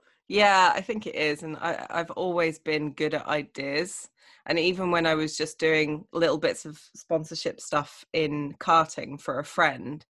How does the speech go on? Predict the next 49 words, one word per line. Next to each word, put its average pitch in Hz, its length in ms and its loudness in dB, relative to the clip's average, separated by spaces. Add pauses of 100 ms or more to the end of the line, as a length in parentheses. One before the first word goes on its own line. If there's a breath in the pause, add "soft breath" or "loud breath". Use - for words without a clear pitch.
(380 loud breath)
I 156 80 4
was 170 160 2
always 196 240 0
just 185 140 -6
coming 170 240 0
out 151 140 6
with 156 80 -10
these 156 180 -2
ideas. 156 380 2
And 165 60 -4
I 160 40 -6
think 175 240 -4
that's, - 200 -8 (140)
that - 220 -4
comes 170 340 -2
from 156 160 -4
being 156 220 -2
in 151 80 -6
a 143 40 -6
marketing 147 500 -2
and 143 180 -8 (160)
P 170 100 -4
R 151 180 4
background 139 760 -4 (360)
and 151 120 -4
having 160 340 0
to 160 140 -8
do 147 180 -4
that 147 220 -2
kind 151 180 -2
of 151 100 -4
thing, 147 520 0 (400)
um, 147 640 2
you 147 100 -6
know, 139 160 0 (100)
a-, - 180 4 (100)
as 151 260 2
my, 151 320 -2
my 147 200 -2
day 151 260 4
job 135 260 -2
and 135 220 -4
as 139 160 -6
part 143 220 0
of 139 60 -4
my 147 120 0
business. 156 580 -6 (540 loud breath)
So, 151 260 6
um, 151 400 4